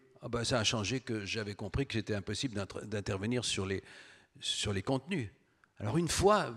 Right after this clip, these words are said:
Bérégovoy, qui avait été bousculé à la télévi-, à la radio sur je ne sais quelle histoire concernant les prisons, m'a téléphoné en me disant, «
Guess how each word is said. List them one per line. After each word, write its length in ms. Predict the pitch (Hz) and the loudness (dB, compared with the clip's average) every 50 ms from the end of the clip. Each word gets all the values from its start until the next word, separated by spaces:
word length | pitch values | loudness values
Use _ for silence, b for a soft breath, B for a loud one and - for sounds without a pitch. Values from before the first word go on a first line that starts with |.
| 120 123 | -4 -2
Bérégovoy, 500 | 139 135 143 139 131 143 135 147 180 175 | 0 0 2 2 2 2 4 4 2 2
qui 100 | - 147 | 2 2
avait 120 | 135 139 | 2 2
été 360 | 131 - 139 135 135 127 120 B 135 123 117 107 B - _ | 2 2 2 0 0 0 -2 B -8 -8 -8 -10 B -16 _
bousculé 420 | 113 123 143 - - - 147 143 147 | 0 0 0 2 4 4 6 8 8
à 60 | 135 | 8
la 100 | 127 117 | 8 6
télévi-, 440 | - 139 139 131 123 117 127 123 117 | 6 4 4 4 4 4 2 2 2
à 20 | |
la 100 | 123 120 | 2 4
radio 400 | 117 131 120 104 113 139 151 147 | 4 4 4 6 6 6 6 6
sur 220 | 139 - - 120 110 | 6 4 4 4 4
je 80 | 123 | 4
ne 40 | 117 | 2
sais 140 | - 131 120 | 2 2 2
quelle 220 | - 131 123 117 | 4 2 2 2
histoire 240 | 110 - - 135 - | 0 2 2 2 2
concernant 320 | - 117 - 123 120 120 | 2 0 2 2 2 2
les 100 | 113 110 | 2 0
prisons, 400 | - - - 117 107 98 135 147 | -2 -2 -4 -4 -2 -2 -2 -2
m'a 140 | 156 139 117 | -2 -2 2
téléphoné 520 | - 147 143 139 - - 131 123 131 143 147 | 4 6 6 6 6 6 6 6 6 4 2
en 60 | 135 | 2
me 60 | 117 | 2
disant, « 180 | 110 143 131 | 0 -2 -2